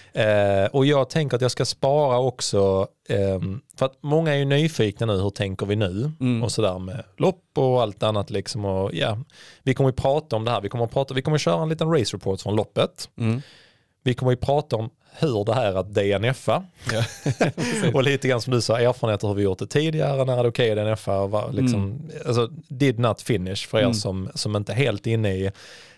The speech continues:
Speaker 1: den, eh, bubblan som vi är.
Speaker 2: Exakt.
Speaker 1: När man har startat loppet, men
Speaker 2: Mm.
Speaker 1: man har inte tagit sig i mål.
Speaker 2: Nej.
Speaker 1: Det är ju en, eh, did not finish. Alltså, man har inte
Speaker 2: Och
Speaker 1: tagit sig i mål.
Speaker 2: D N S är did not start.
Speaker 1: Did not start,
Speaker 2: Mm,
Speaker 1: ja,
Speaker 2: kommer inte till
Speaker 1: precis.
Speaker 2: start.
Speaker 1: Nej.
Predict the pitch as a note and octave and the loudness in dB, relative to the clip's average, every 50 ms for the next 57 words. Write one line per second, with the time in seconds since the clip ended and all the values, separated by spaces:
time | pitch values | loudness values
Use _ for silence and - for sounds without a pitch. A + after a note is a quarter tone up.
0 | _ - A2+ A2+ G#2 F#2+ F#2+ F#2 F#2+ F#2+ G2+ G2+ G#2+ C3+ C#3+ D3+ C#3 B2+ A2 F#2+ | _ -2 0 0 0 0 0 0 0 0 -2 0 2 2 2 4 2 2 0 0
1 | - E3+ - A#2+ - - - A#2+ A#2 A2+ G#2+ G2+ G2+ F#2+ F#2 - - B2+ B2+ C#3+ | 0 -4 -8 -8 -6 -4 -2 2 2 2 2 2 2 0 -2 -2 -2 -2 0 2
2 | C#3 C#3+ C3 - - D#3+ F3 - - - - D#3+ C#3+ B2+ - - A2+ G#2+ - - | 0 0 0 2 2 2 2 2 0 -2 2 0 0 0 0 0 -2 -2 0 -2
3 | B2 A#2 A#2+ B2 B2 A#2+ A#2+ - - C3 C#3 D3 - A#2 - - G#2 G2 G2+ F#2 | -2 0 0 0 0 -2 -4 0 0 2 2 2 0 -2 0 0 0 0 0 0
4 | - G#2 G2 F#2+ A2 A2+ F#2 F2 F#2 F#2+ G#2 A#2 A#2 G#2 G2 B2+ B2+ A#2 G#2+ G#2+ | 2 2 2 4 2 0 0 -2 -6 -6 -4 -2 -2 0 0 2 2 2 0 0
5 | G#2+ G#2 G#2+ A2 A#2 G#2 G2 G#2 G2+ F#2+ - - - G#2 F2 F#2 F#2+ G#2+ - - | -2 -2 0 0 0 0 2 0 -2 -2 -2 -4 -4 -4 -4 -4 -6 -6 -4 -4
6 | - - C3 B2+ C3 - - A#2 A#2 A#2+ A#2 A#2 A2 A2 A#2+ B2 B2 A#2 A#2 - | -6 -6 -6 -8 -8 -6 -6 -6 -6 -4 -4 -2 -2 -2 -2 -2 -2 -4 -4 -6
7 | - - A2+ - B2 A#2+ B2 - - B2 A2+ B2+ A#2+ A#2+ A#2+ A#2 B2 A#2+ A#2+ A#2+ | -8 -10 -8 -8 -10 -10 -12 -6 -6 -4 -2 0 0 0 0 -2 -2 -2 -4 -4
8 | B2 - G2 G#2+ G#2+ G2+ G2 A2+ G#2+ G2 G2+ G2 G2 - - - - G#2+ F2+ D#2 | -6 -6 -6 -6 -6 -4 -4 -4 -4 -2 -4 -6 -6 -8 -10 -2 0 0 0 0
9 | - - - B2 B2+ A#2+ A2 G#2 G2 - - G#2+ - - A2 G2+ G2 G#2 - - | -4 -8 -2 0 2 2 2 2 0 0 -2 -4 -4 -4 -4 -2 -2 -2 -2 -2
10 | G#2+ G2 F#2+ G2 - - - - - - - F#2+ - - B2+ A#2 | -4 -4 -2 -4 -4 -4 -4 -6 -8 -10 -12 -14 -10 -8 -8 -8